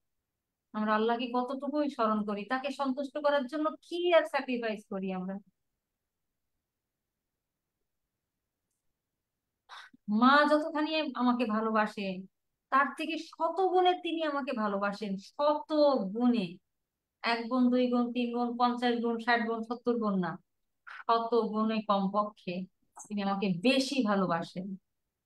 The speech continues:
তাহলে তাকে আমার কতটা ভালোবাসা উচিত, কত শুকরিয়া আদায় করা উচিত, কত কৃতজ্ঞ হওয়া উচিত তার প্রতি।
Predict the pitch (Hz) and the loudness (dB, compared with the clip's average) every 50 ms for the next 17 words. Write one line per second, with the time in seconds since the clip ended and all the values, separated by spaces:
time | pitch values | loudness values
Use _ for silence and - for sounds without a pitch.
0 | _ _ _ _ _ _ _ _ _ _ - 208 208 202 190 - - 214 208 214 | _ _ _ _ _ _ _ _ _ _ -8 -6 -6 -6 -6 -4 -2 0 0 0
1 | 214 - 254 247 247 240 240 240 240 240 - 254 262 254 285 285 285 302 294 285 | 0 0 0 2 4 4 4 4 2 0 -2 -2 -2 -2 -2 -2 2 2 4 2
2 | 262 226 247 247 240 226 226 220 226 233 208 202 196 - - 196 185 165 - _ | 4 2 2 2 2 2 2 0 0 -2 -4 -4 -6 -6 -6 -6 -6 -6 -8 _
3 | _ _ _ _ _ _ _ _ _ _ _ _ _ _ _ _ _ _ _ _ | _ _ _ _ _ _ _ _ _ _ _ _ _ _ _ _ _ _ _ _
4 | 262 269 277 277 311 302 302 - 311 - - 294 277 277 269 247 226 220 214 202 | 0 0 2 2 2 0 0 -2 -4 -6 -6 -4 -2 2 2 4 4 4 2 2
5 | 208 202 190 185 185 180 175 - - 185 170 170 - 180 - _ _ _ _ _ | 2 0 0 2 0 0 -2 -4 -6 -6 -6 -6 -8 -12 -16 _ _ _ _ _
6 | _ _ _ - 262 294 294 339 320 - 330 339 339 339 320 302 311 294 277 262 | _ _ _ 0 0 2 2 0 -2 -4 -4 -4 4 6 6 6 8 8 8 8
7 | 240 247 247 240 233 220 226 - 214 196 - - 190 185 180 185 185 175 - 175 | 10 10 8 8 8 6 4 0 -2 -4 -2 0 0 0 0 -2 -4 -8 -10 -12
8 | 160 | -14